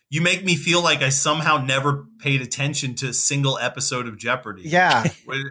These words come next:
Speaker 1: you know, I've seen a whole bunch, but now I feel like I've never re-, really truly seen it.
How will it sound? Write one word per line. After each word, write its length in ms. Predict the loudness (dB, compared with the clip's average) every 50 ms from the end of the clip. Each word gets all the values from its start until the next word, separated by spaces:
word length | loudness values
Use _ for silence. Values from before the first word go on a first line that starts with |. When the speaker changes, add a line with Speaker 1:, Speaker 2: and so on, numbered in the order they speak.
| -12 -14 -6
Speaker 1:
you 160 | -2 0 2
know, 100 | 2 2
I've 100 | 2 2
seen 300 | 2 2 2 4 4 4
a 60 | 4
whole 220 | 4 4 2 2 2
bunch, 380 | 2 2 2 2 0 -4 -6
but 100 | -8 -4
now 180 | 0 2 2 4
I 60 | 2
feel 200 | 2 0 -2 0
like 160 | 0 0 0
I've 180 | 0 -2 -2 -2
never 260 | -4 -4 -4 -4 -10 -12
re-, 120 | -12 -14 -14 _ -20 -20 -14
really 240 | -10 -8 -8 -8 -8
truly 320 | -10 -16 -16 -16 -14 -8
seen 320 | -8 -6 -6 -6 -8 -10
it. 140 | -10 -12 _